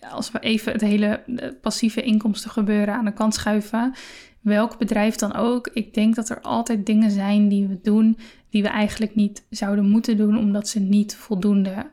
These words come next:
resultaat opleveren. En je kunt jezelf nou eenmaal heel druk maken met allemaal dingen die er misschien net niet voldoende toe doen.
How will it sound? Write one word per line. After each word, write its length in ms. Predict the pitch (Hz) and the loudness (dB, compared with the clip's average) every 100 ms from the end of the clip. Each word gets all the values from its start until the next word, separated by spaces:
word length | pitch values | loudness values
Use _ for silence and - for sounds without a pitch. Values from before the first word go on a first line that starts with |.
| - | -16
resultaat 840 | 208 202 190 185 - - 190 180 | -6 -4 -4 -8 -10 -4 -4 -4
opleveren. 500 | 226 214 - 214 240 | -8 -8 -8 -10 -4
En 60 | 220 | -2
je 100 | 214 | -2
kunt 320 | 214 254 262 | 2 2 4
jezelf 460 | 233 214 208 214 - | 0 0 0 0 -2
nou 140 | 202 | -2
eenmaal 380 | 214 214 190 202 | 2 2 0 -4
heel 560 | 190 208 233 254 247 | 0 2 4 2 0
druk 440 | - 220 247 254 - | -2 -2 -2 -4 -8
maken 520 | 226 220 247 262 277 359 - - - - - _ | -2 0 0 -6 -10 -12 -16 -20 -20 -20 -20 _
met 140 | 220 | -8
allemaal 340 | - 262 254 233 | -4 2 2 4
dingen 260 | 233 233 | 4 4
die 120 | 220 214 | 4 4
er 100 | 208 | 2
misschien 480 | 202 - 208 202 | 0 0 2 4
net 220 | 208 262 247 | 4 2 2
niet 240 | 233 226 | 2 2
voldoende 720 | - 208 214 214 208 208 262 _ - | 0 2 4 6 4 0 -4 _ -4
toe 200 | 214 190 | -2 2
doen. 420 | 208 208 269 | 2 0 -2